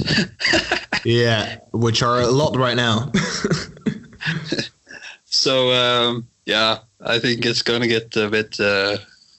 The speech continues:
Speaker 1: rough. <laughs>
Speaker 2: All right, I wanna be, uh, mindful of your time, so I got, uh, two more questions to wrap it up with. Um, the first question would be, like, what gets you excited at the moment?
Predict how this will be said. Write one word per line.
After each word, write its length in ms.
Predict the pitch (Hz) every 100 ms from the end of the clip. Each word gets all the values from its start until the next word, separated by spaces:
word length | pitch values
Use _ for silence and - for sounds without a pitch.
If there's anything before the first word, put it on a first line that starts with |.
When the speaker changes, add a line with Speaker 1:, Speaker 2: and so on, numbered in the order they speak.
| _ _ - - - - _ _
Speaker 1:
rough. 420 | 104 107 - - - - - - - - - - - - - -
<laughs> 40 | -
Speaker 2:
All 80 |
right, 160 | - 110
I 60 | 135
wanna 220 | 151 170
be, 220 | 151 165
uh, 180 | 160 160
mindful 480 | 147 147 160 151 151
of 120 | 147
your 140 | 151
time, 460 | 143 156 135 175 208
so 180 | - 131
I 120 | 127
got, 280 | 123 127 120
uh, 420 | 120 120 117 113 110 -
two 160 | 110 131
more 160 | 120
questions 540 | 117 120 113 - 107 -
to 100 | 113
wrap 220 | 113 113
it 80 | 120
up 180 | 113 113
with. 280 | 135 - - - - - - - _ -
Um, 420 | 123 120 117 - - _
the 240 | - 117 127
first 840 | 127 156 160 160 - - - - _ _ _ _ _ _
question 500 | 165 143 - 147 131
would 140 | 131
be, 200 | 131 127
like, 340 | 123 127 120 120
what 260 | 127 131 120
gets 300 | 131 - 135
you 120 | 127
excited 640 | 123 - 120 120 98 87 - - - _ _ _ _
at 160 | - -
the 60 | 107
moment? 480 | 107 98 98 104